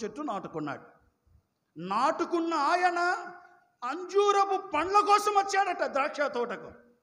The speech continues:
ఎంత ఆశతో వచ్చింటాడు చెప్పండి. మామూలుగా అయితే ద్రాక్ష తోటలో ఏముండకూడదు, ఏ చెట్టు వేరే చెట్టు ఉండకూడదు ధర్మశాస్త్ర ప్రకారం. కానీ ద్రాక్ష తోటలో అంజూరపు చెట్టు తెచ్చి, తెచ్చి నాటుకున్నాడు. వచ్చాడు,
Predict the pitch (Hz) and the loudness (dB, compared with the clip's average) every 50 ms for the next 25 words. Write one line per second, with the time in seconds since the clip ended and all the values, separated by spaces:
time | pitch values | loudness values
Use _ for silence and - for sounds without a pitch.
0 | _ _ 156 165 208 208 269 - 214 226 - - 320 311 311 - 311 302 302 285 | _ _ -10 -10 -8 -8 -8 -8 -8 -8 -6 -6 -6 -6 -6 -6 -6 -4 -4 -4
1 | 285 294 254 - - 269 269 247 240 240 - - - - _ _ _ _ _ _ | -4 -4 -8 -8 -8 -8 -8 -8 -10 -12 -14 -16 -20 -20 _ _ _ _ _ _
2 | _ _ _ - - - - - 143 170 214 262 277 277 277 277 277 285 302 311 | _ _ _ -20 -20 -20 -20 -14 -12 -10 -8 -6 -6 -4 -4 -4 -4 -2 -2 -2
3 | 311 - 202 208 240 - - 277 294 294 294 285 285 294 285 302 269 247 247 269 | -2 -2 -4 -4 -4 -4 -6 -6 -6 -4 -4 -4 -4 -2 -2 -4 -2 -2 -2 -2
4 | 294 294 285 294 294 302 302 294 311 - - - - - - _ _ _ _ _ | 0 0 0 0 0 0 -4 -4 -6 -10 -12 -14 -20 -20 -20 _ _ _ _ _
5 | _ _ - 190 233 285 311 302 311 330 330 330 339 330 285 269 285 302 330 330 | _ _ -8 -4 -2 -2 -2 -2 -4 -6 -6 -4 -4 -4 -2 0 0 0 0 0
6 | 339 330 349 339 349 359 349 359 359 427 359 392 370 359 - 233 165 - - - | -2 -2 -6 -6 -4 -4 -2 0 0 0 0 -2 -2 -4 -4 -8 -10 -12 -16 -20
7 | - - - 269 349 381 - 381 370 - - - 330 320 233 262 254 - 254 233 | -10 -6 -4 -4 -4 -4 -6 -6 -6 -6 -6 -8 -8 -6 -6 -6 -4 -2 -2 -2
8 | 220 208 202 - - - - - - _ _ _ - - _ _ _ _ - - | 0 -2 -4 -10 -12 -14 -18 -20 -20 _ _ _ -20 -20 _ _ _ _ -2 0
9 | 269 359 370 359 - 202 233 233 294 - - - 370 370 370 370 359 359 349 359 | 2 2 2 0 0 0 2 2 2 0 0 0 2 4 4 4 2 2 2 2
10 | 359 359 349 330 302 254 247 262 285 - - - - - 226 269 330 381 381 427 | 2 2 0 0 0 2 2 2 2 2 -2 -6 -8 -4 -4 -4 -4 0 2 4
11 | 466 466 466 453 453 440 - 427 415 415 403 392 392 349 349 349 349 339 330 - | 4 6 4 4 2 2 2 2 2 2 2 0 0 -2 -4 -4 -4 -8 -10 -12
12 | - - 277 285 277 - 277 254 220 208 - 202 - 170 175 165 156 147 143 135 | -8 -6 -6 -4 -4 -4 -4 -4 -4 -4 -4 -6 -6 -8 -8 -8 -8 -8 -10 -12
13 | 127 123 - - _ _ _ _ _ _ _ _ _ _ _ _ - 165 180 - | -14 -18 -20 -20 _ _ _ _ _ _ _ _ _ _ _ _ -16 -14 -14 -8
14 | - 240 220 214 208 185 175 160 143 135 123 127 | -6 -4 -4 -4 -4 -4 -6 -6 -8 -10 -12 -16